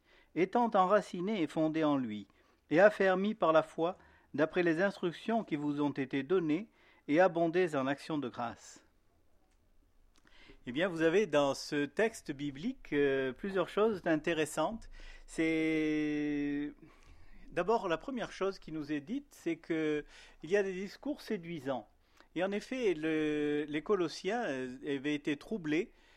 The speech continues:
par des gens qui étaient venus et qui avaient, euh, prononcé des discours séduisants. Alors, euh, on appelle ça le gnosticisme, le pré-gnosticisme. Je vous passe les, hein, toutes ces doctrines et tout cela.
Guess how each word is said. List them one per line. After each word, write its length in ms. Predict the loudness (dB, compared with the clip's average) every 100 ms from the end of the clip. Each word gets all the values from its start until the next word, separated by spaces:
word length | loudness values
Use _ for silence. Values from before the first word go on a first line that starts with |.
| _ _
par 180 | 4 4
des 220 | 2 -2
gens 260 | 0 -2 -2
qui 100 | -4
étaient 220 | -2 0 0
venus 400 | 0 -2 -4 -8 _ _ _ _ -6
et 120 | -6
qui 220 | -2 2
avaient, 520 | 2 2 -2 0 2
euh, 260 | 0 -2 -6
prononcé 800 | -8 -6 -4 -4 -6 -4 -4 -4
des 720 | -2 -2 0 0 -2 -2 -6
discours 840 | -8 -10 -8 -4 -4 -6 -20 -20 _
séduisants. 680 | -8 -4 -4 -4 -2 -2 -4 _ _ _ -20 _ _ _
Alors, 320 | 0 0 2 0
euh, 460 | 2 2 2 0 0
on 20 |
appelle 220 | -2 -4
ça 260 | 0 0 2
le 340 | 0 -2 -4
gnosticisme, 840 | -4 -6 -8 -10 -14 -12 -10 -8
le 80 | -10
pré-gnosticisme. 960 | -8 -6 -6 -6 -8 -10 -14 -12 -12 -12
Je 60 |
vous 120 | -12 -8
passe 380 | -6 -6 -8 -12
les, 720 | -8 -6 -6 -8 -10 -12 -10
hein, 140 | -8 -8
toutes 200 | -10 -10
ces 140 | -8
doctrines 500 | -8 -10 -8 -6 -6
et 80 | -8
tout 140 | -10
cela. 340 | -14 -8 -6